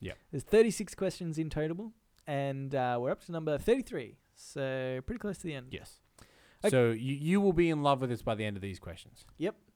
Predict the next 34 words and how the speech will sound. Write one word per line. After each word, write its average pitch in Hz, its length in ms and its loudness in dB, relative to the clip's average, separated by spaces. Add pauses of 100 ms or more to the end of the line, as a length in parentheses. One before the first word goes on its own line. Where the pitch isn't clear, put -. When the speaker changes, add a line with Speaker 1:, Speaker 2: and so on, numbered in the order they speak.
(160)
Speaker 2:
exactly. 165 640 -12 (680)
Uh, 156 800 4 (140)
<clears throat> - 180 -12
okay, 143 680 0
thirty-three. 151 300 0 (320)
If 180 140 0
you 247 140 2
were 247 100 8
to 202 160 0
die 190 420 2
this 208 220 -2
evening 143 440 -2
with 139 160 -2
no 165 300 0
opportunity 170 640 -4
to - 80 -14 (100)
communicate 151 640 -4
with 131 240 -8
anyone, 139 560 -6 (380)
what 202 160 2
would 220 120 -2
you 196 120 -2
most 175 360 -2
regret 143 460 0 (380)
not 151 280 -4
having 151 380 -6
told 160 260 -4
someone? 127 520 -10 (420)
Why 135 240 0
haven't 151 320 -2
you 170 100 -6
told 196 280 -4
them 139 140 -8
yet? 127 200 -10